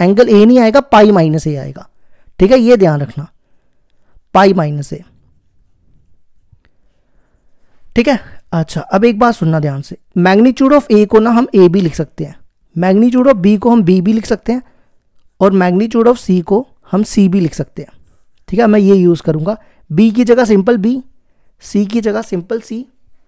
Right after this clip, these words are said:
फिर यहाँ पे भी टू बी सी, समझ आ गई। और cos वन एटी माइनस theta क्या होता है? cos सेकंड क्वाड्रेंट में नेगेटिव होता है, cos वन एटी माइनस theta होता है माइनस cos theta।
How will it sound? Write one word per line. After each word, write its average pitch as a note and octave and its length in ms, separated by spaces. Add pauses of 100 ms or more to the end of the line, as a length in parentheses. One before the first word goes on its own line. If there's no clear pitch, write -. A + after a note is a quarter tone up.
(1700)
फिर E3+ 140
यहाँ F3 260
पे F#3+ 120
भी F#3 180
टू G#3+ 360 (640)
बी F3+ 320
सी, D3 300 (720)
समझ F3 260
आ F#3 80
गई। A#3 160 (460)
और A#3 240
cos A#3 360 (100)
वन A3 220
एटी B3 260
माइनस B3 340
theta A#3 300
क्या A3+ 120
होता D3 180
है? D#3 100 (320)
cos A#3+ 240
सेकंड A#3+ 360
क्वाड्रेंट A3 340
में B3+ 100
नेगेटिव F#3+ 400
होता D3+ 200
है, E3+ 80 (640)
cos A3 280
वन A3 200
एटी A3+ 200
माइनस A3 360
theta G3 200
होता F#3 200
है B3 80
माइनस G3 460
cos D#3+ 300
theta। D#3 300